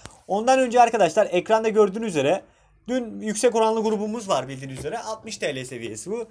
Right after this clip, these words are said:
Yüksek oranlı grubumuzda bir değerlendirme yapmıştık. Skor denemesini. Juventus maçını zaten sizlere de vermiştim. Başarılı oldu beş kırk gibi orandan. P S G maçına iki bir skor geldi. Son dakika geldi zaten. Doksan artı şurada geldi. Biz bunu sistem yaptık.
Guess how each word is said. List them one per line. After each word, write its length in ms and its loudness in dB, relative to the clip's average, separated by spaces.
Yüksek 320 -4
oranlı 260 0
grubumuzda 520 -2
bir 40 -12
değerlendirme 560 4
yapmıştık. 500 -4
Skor 360 2
denemesini. 560 -2
Juventus 340 -4
maçını 260 -6
zaten 280 2
sizlere 420 -2
de 100 4
vermiştim. 520 -4
Başarılı 400 2
oldu 220 0
beş 140 0
kırk 220 -14
gibi 140 -6
orandan. 500 0
P 160 -4
S 160 0
G 120 -2
maçına 300 -4
iki 240 -8
bir 80 -4
skor 280 -2
geldi. 440 4
Son 280 -6
dakika 340 0
geldi 280 6
zaten. 340 0
Doksan 280 -6
artı 240 -4
şurada 320 -6
geldi. 380 0
Biz 180 -8
bunu 120 -4
sistem 420 2
yaptık. 380 2